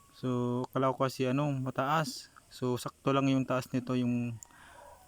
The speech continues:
ano, yung baboy na yan, oh, ayan, oh. So, malaki na nga pala, oh. So, yung baboy dito, akala ko, ano, isa lang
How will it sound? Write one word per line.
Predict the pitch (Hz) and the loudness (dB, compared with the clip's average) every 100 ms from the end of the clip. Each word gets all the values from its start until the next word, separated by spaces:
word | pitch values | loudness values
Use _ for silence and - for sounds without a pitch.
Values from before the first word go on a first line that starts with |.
| - | -10
ano, | - 117 | -4 -2
yung | 117 117 | 0 2
baboy | 117 117 113 | 2 2 0
na | 113 | 0
yan, | 110 | -2
oh, | 110 | -4
ayan, | 107 104 | -4 -6
oh. | 110 - - - | -10 -16 -18 -12
So, | - | 0
malaki | 120 120 123 - 123 | 4 4 2 2 2
na | 120 | 2
nga | 120 117 | 2 0
pala, | - 120 120 117 | 0 0 0 -2
oh. | 131 - - - - - - - - - - _ _ - - - - - - | -6 -14 -20 -20 -18 -16 -16 -20 -20 -20 -20 _ _ -20 -20 -20 -20 -20 -18
So, | - 127 127 127 131 127 127 131 131 - - - - - - - - - - 143 | -2 2 2 2 2 2 2 2 -2 -6 -18 -20 -20 -20 -20 -20 -20 -20 -4 0
yung | |
baboy | 139 151 147 147 | 4 6 6 4
dito, | 151 143 - 139 135 | 4 2 2 2 2
akala | 143 143 143 | 0 2 2
ko, | 139 139 139 | 2 2 2
ano, | 170 | 2
isa | 160 - 143 | 0 0 4
lang | 170 185 | 4 2